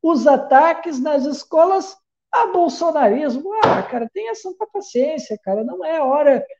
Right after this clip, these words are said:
pra ficar com essas disputas, eh, que ficou lá na eleição passada. A gente nem sabe como é que Bolsonaro vai votar em dois mil e vinte e seis, se é que ele vai voltar pra cena política, a gente não sabe,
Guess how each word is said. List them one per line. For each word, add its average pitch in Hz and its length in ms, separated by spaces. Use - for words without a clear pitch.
pra 294 160
ficar 277 560
com 247 80
essas 220 340
disputas, 240 1000
eh, 208 220
que 466 280
ficou 381 500
lá 320 380
na 254 140
eleição 262 540
passada. 262 640
A 185 40
gente 247 260
nem 311 160
sabe 254 320
como 254 180
é 254 40
que 254 120
Bolsonaro 233 600
vai 247 120
votar 233 520
em 233 460
dois 214 300
mil 247 280
e 214 220
vinte 202 220
e - 40
seis, 240 280
se 175 240
é 311 100
que - 120
ele 202 100
vai 196 200
voltar 170 380
pra 175 140
cena 190 340
política, 220 520
a - 20
gente 196 280
não 175 140
sabe, 185 400